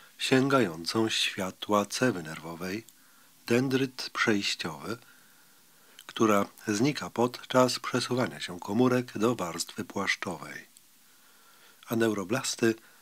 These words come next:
Czasowo stają się okrągłymi, bezbiegunowymi, bezwypustkowymi komórkami.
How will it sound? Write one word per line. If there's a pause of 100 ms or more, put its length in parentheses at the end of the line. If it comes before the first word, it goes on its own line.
(240)
Czasowo
stają
się
okrągłymi, (680)
bezbiegunowymi, (800)
bezwypustkowymi
komórkami.